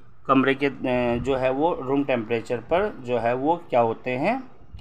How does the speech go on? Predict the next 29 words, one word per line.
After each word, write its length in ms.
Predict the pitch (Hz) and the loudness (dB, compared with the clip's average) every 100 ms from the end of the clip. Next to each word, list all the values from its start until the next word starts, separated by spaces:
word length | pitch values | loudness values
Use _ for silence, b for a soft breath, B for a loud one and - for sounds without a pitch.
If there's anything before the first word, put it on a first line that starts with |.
| - | -14
सॉलिड 440 | - 135 127 110 | 0 2 2 0
होते 220 | 107 104 | -4 -4
हैं। 400 | 98 98 - - - - - - - - - - | -8 -10 -12 -16 -18 -16 -16 -16 -18 -16 -14 -6
अगला 280 | 147 170 180 | -2 4 6
है 220 | 185 185 147 | 6 0 2
ओर। 320 | 143 120 92 - - - - - - - - - | 4 4 0 -10 -16 -16 -18 -18 -18 -16 -10 2
ओर 280 | 175 190 | 4 4
का 120 | 185 202 | 2 0
मतलब 320 | 170 170 165 | 0 0 0
होता 260 | 156 156 | 0 2
है 260 | 156 156 156 | 2 2 2
जहाँ 300 | 127 110 127 | 0 0 -4
से 260 | 123 143 135 | -2 -2 -2
जो 260 | 127 135 | -2 -4
धातु 400 | 123 95 101 139 | -4 -6 -6 -4
निकाली 440 | 131 110 101 107 110 | -2 2 2 2 0
जाती 280 | 104 - | -4 -4
है, 80 | 139 | -6
that 340 | 123 98 101 101 | -2 -2 -4 -4
is 60 | |
a 80 | 107 - | -6 0
called 320 | 101 120 180 - - | 2 2 0 -12 -6
ore। 160 | 101 85 - - - - - - - - _ _ _ _ _ _ _ - - - 135 | -6 -6 -10 -16 -16 -16 -16 -16 -18 -20 _ _ _ _ _ _ _ -20 -18 -6 0
Mineral 480 | 165 180 208 208 175 | 2 2 0 0 0
from 240 | 165 165 | 0 0
which 200 | 180 185 165 139 | -2 -2 0 2
metals 480 | 123 156 165 - | 2 0 -4 -4
can 260 | 147 139 143 | 0 0 0
be 180 | 156 | -2